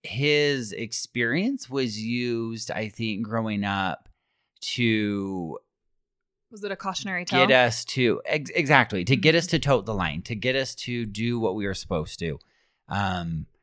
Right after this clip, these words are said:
Speaker 1: parameters were put on relationships. Um, it, it was very, it was very cautious. And, and seeing and hearing the things that I was hearing, it was not the route I wanted my life to go.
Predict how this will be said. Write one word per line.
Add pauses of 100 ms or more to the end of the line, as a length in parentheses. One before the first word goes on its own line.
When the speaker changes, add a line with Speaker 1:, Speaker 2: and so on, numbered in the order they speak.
(440)
Speaker 1:
parameters
were
put
on (540)
relationships. (100)
Um, (320)
it,
it
was
very,
it
was
very
cautious. (800)
And,
and
seeing
and
hearing (360)
the
things
that
I
was
hearing, (680)
it
was
not
the
route
I
wanted
my
life
to
go.